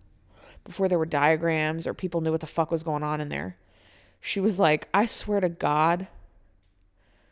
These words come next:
I would think that this baby was trying to punch a hole out of my butt." <laughs> Like, and I, sometimes it really does feel like that. It feels like they're trying to jailbreak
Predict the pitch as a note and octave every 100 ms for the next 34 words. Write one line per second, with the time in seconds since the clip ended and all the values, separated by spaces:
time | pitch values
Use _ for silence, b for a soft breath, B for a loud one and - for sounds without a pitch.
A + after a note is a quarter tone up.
0 | _ _ - G3 A#3+ - G3 G3+ F3+ E3+
1 | F3 E3+ E3 D#3+ E3+ D3+ D#3 E3+ E3 E3
2 | - F#3 F3 D#3+ - F3 E3 D3+ D#3+ D#3
3 | D3+ C#3 F2 - - - - _ G#3+ _
4 | C3 B B B A3+ A3 G#3+ G#3 - -
5 | - _ _ A3+ B3 A3+ - A3 - C4+
6 | E4 C4 A3 F#3 G3 F#3+ F#3+ G#3+ G#3+ A3+
7 | D#3+ D3 - F#3+ F#3 G3+ E3+ E3 E3+ -
8 | F3+ F#3 F#3+ F3+ E3+ F3+ - E3+ F3+ E3+
9 | E3 D#3+ G3+ E3+ C3+ D#3+